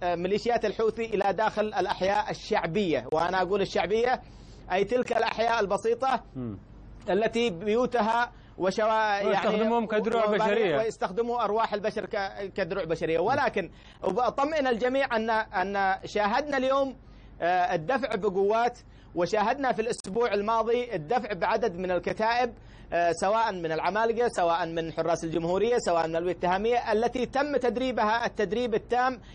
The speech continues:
Speaker 1: على، آه، القيام بمثل هكذا مهام. بالتالي، آه، أعتقد أن التورع في استكمال عملية تحرير الحديدة في الشهر الماضي قد تكون، آه، هذه الجزئية أحد أهم الأسباب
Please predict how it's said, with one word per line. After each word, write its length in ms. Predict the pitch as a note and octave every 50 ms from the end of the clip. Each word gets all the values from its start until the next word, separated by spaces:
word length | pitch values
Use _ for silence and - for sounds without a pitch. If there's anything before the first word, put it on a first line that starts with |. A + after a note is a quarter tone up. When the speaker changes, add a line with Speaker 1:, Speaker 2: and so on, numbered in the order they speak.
| - - -
Speaker 1:
على، 240 | - E3 G#3 A3 A#3
آه، 600 | A#3+ B3 B3 - - G#3 G3+ G3 F#3 F#3 F#3 -
القيام 440 | F#3 F3 E3 G3 A3 A#3+ A#3+ A#3 G#3
بمثل 340 | G#3+ G#3 G#3+ G3+ E3+ G#3
هكذا 460 | G#3 F#3+ G3+ G#3+ G3+ G#3+ G3+ G#3 G3+ F3+
مهام. 340 | F3 E3 D#3+ D#3 C#3+ A#2+ - - - - - - -
بالتالي، 720 | D3 F3+ F#3 - - B3 B3 B3+ C4+ C#4 D4 D4 C4 - - - - - -
آه، 640 | - F#3+ G3 G3 G3 G3 G3 F#3+ - A3 G#3+ G#3 - - - F3
أعتقد 460 | E3 A3+ - C#4 C#4 B3+ C4+ G3+ -
أن 240 | B3+ G#3+ G#3+ G#3 G#3
التورع 840 | G#3 G3+ - - F#3+ - - A#3 A3 B3+ C#4+ C4 B3+ A#3+ G3 E3 - - - - - - - - - -
في 160 | F#3 G3 -
استكمال 640 | A3 - - - - - G#3+ C4+ C4+ B3 G#3+ F#3+ D3 -
عملية 320 | F3 G3+ A3+ A#3+ C#4 C4+
تحرير 400 | A#3+ B3 A#3+ G#3+ G#3+ A3 B3 A#3+
الحديدة 640 | A3+ G#3 - G#3 F#3+ A#3 A3 G#3+ E3+ F3+ D#3 B2+ - - - - - - - - - - - - - - - - - D3
في 40 | -
الشهر 380 | G3 G3 - C4 B3 A3+ A#3+ B3+
الماضي 540 | A#3+ A#3 B3 B3+ C4 C4 C4+ C#4 C4+ G#3+ - - - - - - D#3+
قد 80 | G#3
تكون، 520 | G3+ - B3 A3+ - C4+ C#4 C4+ C4 A#3+ - -
آه، 360 | A3 G#3 G3+ G3+ G3 F#3+ G3+ F#3+
هذه 300 | D#3+ G#3 B3 C4+ C4+ B3+
الجزئية 480 | B3 F#3+ G#3+ G#3+ G3+ C#4+ B3+ B3 B3+
أحد 420 | B3+ B3 A#3+ A3 - A3 B3+ G#3 F#3+ - - -
أهم 300 | G#3 F#3 A3+ B3+ B3+ B3
الأسباب 520 | A#3+ A#3+ A3+ - - F#3 A#3 B3 B3 A#3+